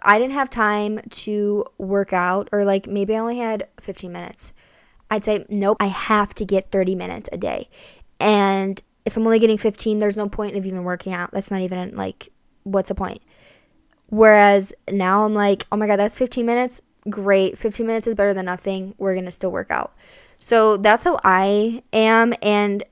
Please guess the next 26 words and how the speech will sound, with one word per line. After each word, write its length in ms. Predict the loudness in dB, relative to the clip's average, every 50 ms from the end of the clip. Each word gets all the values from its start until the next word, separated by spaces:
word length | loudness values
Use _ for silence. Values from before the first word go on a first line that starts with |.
| _ _ _ _ _ _ _ _ _ _ _ _ -2
easier 240 | 0 0 2 0 0
said 160 | 0 0 0
than 140 | 0 0 2
done. 260 | 2 2 2 2 0
I'm 220 | -2 -2 -2 -2 -2
getting 280 | -2 0 0 0 0
<laughs> 60 | -2 -2
better 220 | -2 -2 -2 0
at 200 | 0 2 2 2
it. 160 | 2 0 0 -2
I'm 160 | -2 -2 -2
also 340 | -2 -4 -2 -2 -2 0 0
a 80 | -2
huge 400 | -4 -6 -6 -8 -8 -8 -10 -10
planner, 380 | -10 -8 -6 -6 -4 -4 -4 -4
and 180 | -4 -4 -6
if 80 | -6 -8
things 300 | -8 -8 -8 -8 -8 -8
don't 180 | -8 -10 -8 -4
go 200 | -2 -2 -2 -2
accordingly 640 | -2 -4 -4 -4 -4 -4 -6 -6 -6 -4 -6 -6 -8 _ _ _ _ _ _ _
to 120 | -6 -2 0
the 100 | 2 2
way 140 | 4 2 2
I 140 | 2 0
plan, 640 | -4 -6 -6 -8 -6 -6 -6 -6 -6 -6 -8 -10